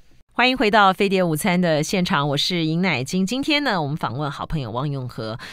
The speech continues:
宝瓶文化出版了他这本书《求孕是一个人的战场》，十四年只为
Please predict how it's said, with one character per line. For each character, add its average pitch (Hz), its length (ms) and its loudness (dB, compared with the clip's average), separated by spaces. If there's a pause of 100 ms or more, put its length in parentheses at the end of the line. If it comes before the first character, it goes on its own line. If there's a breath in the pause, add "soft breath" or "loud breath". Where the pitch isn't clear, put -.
(100)
宝 165 140 -2
瓶 - 140 0
文 226 120 -2
化 220 220 0
出 180 120 -8
版 147 160 -4
了 131 40 -6
他 151 180 -6
这 151 160 -4
本 104 160 -8
书 156 280 -4
《求 165 280 -2
孕 233 240 -2
是 - 300 -6
一 170 140 -8
个 214 120 -4
人 127 200 -4
的 120 160 -6
战 123 340 -6
场》， 80 220 -10 (420 soft breath)
十 - 180 -8
四 226 220 -6
年 120 400 -8 (300)
只 143 180 -6
为 160 260 -4